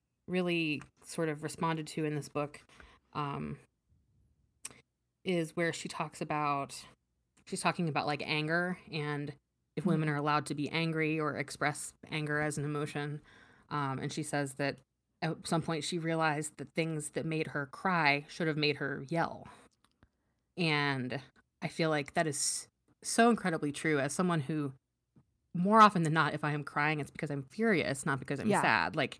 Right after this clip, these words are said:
Speaker 1: I don't cry because I'm sad. <laughs> I cry because I'm angry. And that's a really frustrating reaction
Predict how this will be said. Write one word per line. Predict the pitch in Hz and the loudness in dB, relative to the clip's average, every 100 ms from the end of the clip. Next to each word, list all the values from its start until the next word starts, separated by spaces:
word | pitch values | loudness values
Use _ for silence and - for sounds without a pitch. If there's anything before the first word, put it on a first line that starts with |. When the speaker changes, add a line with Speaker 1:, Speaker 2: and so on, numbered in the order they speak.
| - - - - | -18 -20 -16 -2
Speaker 1:
I | 190 | 0
don't | 180 - | 0 -2
cry | - 196 | 4 4
because | 170 165 143 | 6 2 0
I'm | 131 | 2
sad. | 143 90 113 | 4 4 4
<laughs> | |
I | 156 - - | 2 -2 -6
cry | - 226 | 8 10
because | 202 196 165 | 10 6 2
I'm | 160 - | 0 2
angry. | 214 214 151 117 175 - _ - - - - | 6 6 6 2 -2 -4 _ -20 -20 -20 0
And | 202 | 6
that's | 233 226 | 8 8
a | 190 | 6
really | 214 214 175 | 8 6 4
frustrating | - 170 - 180 170 160 | 2 0 0 0 2 2
reaction | 156 139 - 175 165 165 | 2 0 -2 -2 -2 -2